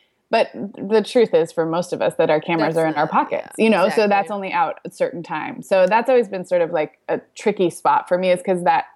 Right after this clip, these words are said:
Speaker 1: where to, where to keep that sort of creative part that's a positive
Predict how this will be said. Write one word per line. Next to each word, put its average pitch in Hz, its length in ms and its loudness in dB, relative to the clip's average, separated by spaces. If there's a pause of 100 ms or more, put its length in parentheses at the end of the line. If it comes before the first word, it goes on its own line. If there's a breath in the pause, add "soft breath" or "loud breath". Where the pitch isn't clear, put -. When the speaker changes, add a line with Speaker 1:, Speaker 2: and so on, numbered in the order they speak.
(120)
Speaker 1:
where 180 440 2
to, 175 220 4
where 175 180 2
to 170 80 2
keep 208 400 -10
that 170 220 -2
sort 165 160 -4
of 156 100 -8
creative 160 500 -4
part 180 260 0
that's 156 180 -6
a 151 40 -8
positive 185 640 0